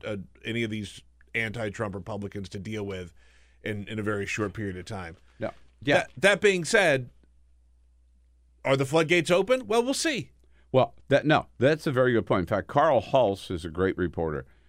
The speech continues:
Speaker 2: for the New York Times, has a piece on the front page of the New York Times, a news analysis piece, where he, and the headline is, "Will there be a," it's "Newfangled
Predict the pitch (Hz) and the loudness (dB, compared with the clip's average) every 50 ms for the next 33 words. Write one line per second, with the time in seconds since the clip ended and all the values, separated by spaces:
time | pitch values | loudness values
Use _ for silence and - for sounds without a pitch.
0 | _ _ - 98 90 90 87 85 85 90 90 - - 156 151 127 104 92 - - | _ _ -6 -4 -2 -2 0 0 0 -2 -2 -2 -2 -2 0 -2 -2 -4 -6 -6
1 | 85 87 95 82 - 107 90 - - 85 82 78 - - 80 80 - 127 127 143 | -6 -6 -6 -6 -4 -4 -4 -4 -6 -8 -8 -6 -6 -8 -8 -4 -4 -2 -2 -2
2 | 123 92 90 78 80 78 78 78 78 78 - - 73 73 80 - 87 92 95 101 | -2 -4 -4 -6 -6 -6 -6 -6 -8 -8 -8 -6 -6 -6 -6 -4 -2 -2 0 2
3 | 104 104 90 82 80 80 92 95 101 110 107 98 90 - 67 60 - - - 71 | 2 2 0 0 -2 -4 -4 -4 -4 -4 -4 -4 -6 -8 -10 -12 -10 -8 -8 -8
4 | 65 - - - 87 80 82 85 78 - - 87 90 87 82 92 120 139 - 156 | -8 -8 -8 -6 -6 -4 -4 -6 -8 -6 -6 -6 -6 -4 -6 -4 -4 -4 -4 -4
5 | 110 82 78 76 78 76 78 73 76 78 76 - - _ _ _ _ _ _ _ | -6 -6 -6 -6 -6 -4 -4 -4 -4 -6 -8 -12 -18 _ _ _ _ _ _ _
6 | _ _ - 107 107 123 160 175 175 185 156 131 156 143 143 139 120 95 113 117 | _ _ -6 -2 0 4 4 4 4 4 2 2 2 4 4 2 0 2 2 4
7 | 110 101 92 90 92 95 - - _ _ - _ - 104 101 101 101 98 95 - | 4 4 2 0 -2 -4 -6 -10 _ _ -8 _ -2 0 2 2 2 0 -2 -6
8 | - _ _ - 107 - - - - 117 135 170 208 196 180 - - 160 156 160 | -12 _ _ -6 -6 -6 -4 -2 0 2 4 4 4 2 0 2 2 4 4 4
9 | 156 147 143 139 135 | 4 4 2 2 2